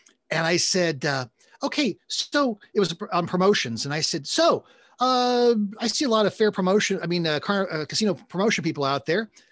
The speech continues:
Tell us what's worked for you guys." Nobody raised their hand or spoke. Why? Because they're all in competition with each other,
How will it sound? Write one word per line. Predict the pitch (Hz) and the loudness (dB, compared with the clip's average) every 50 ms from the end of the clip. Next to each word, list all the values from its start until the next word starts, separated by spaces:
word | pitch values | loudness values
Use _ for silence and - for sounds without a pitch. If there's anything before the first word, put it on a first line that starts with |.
| _ _ | _ _
Tell | - - 311 339 | -4 0 0 2
us | 262 | 2
what's | 294 214 - | 2 0 2
worked | 269 277 - - | 0 0 0 0
for | - 254 | 0 2
you | 269 311 269 | 4 4 4
guys." | 254 170 127 101 - - - - - _ _ _ _ _ _ _ _ _ - | 4 2 0 -2 -6 -10 -10 -12 -12 _ _ _ _ _ _ _ _ _ -8
Nobody | 175 156 160 165 175 180 208 220 240 247 226 254 254 247 254 254 254 247 240 226 - | -6 -2 0 2 4 4 6 6 6 6 4 4 2 2 2 4 2 2 0 -2 -4
raised | 160 151 170 185 202 208 220 220 190 - | -2 0 2 4 4 4 4 2 0 0
their | 208 202 202 196 | 0 0 0 0
hand | 170 185 202 202 196 196 202 202 - - | -2 -2 -2 -2 -2 -2 -4 -4 -6 -6
or | 160 151 147 | -6 -4 -2
spoke. | 135 - - - - 196 170 127 98 - - - - _ _ _ _ _ _ _ _ - | -2 -2 -2 0 0 0 0 0 -2 -6 -14 -20 -20 _ _ _ _ _ _ _ _ -4
Why? | 147 143 156 160 165 185 220 247 269 254 - - - - _ - | 0 2 2 2 2 2 0 0 -2 -4 -8 -14 -20 -18 _ -10
Because | 180 - - 175 170 165 151 - | -6 -2 2 2 2 2 2 0
they're | - 165 165 - | 0 0 0 0
all | 160 180 220 233 | 0 0 4 4
in | 254 247 | 4 4
competition | - 208 208 214 190 190 - 202 185 - 185 165 | 2 0 0 -2 -2 0 0 0 0 0 -2 -2
with | 151 151 135 | -2 -2 -2
each | 139 127 - | -2 -4 -4
other, | 139 117 101 104 123 196 | -4 -4 -6 -8 -10 -10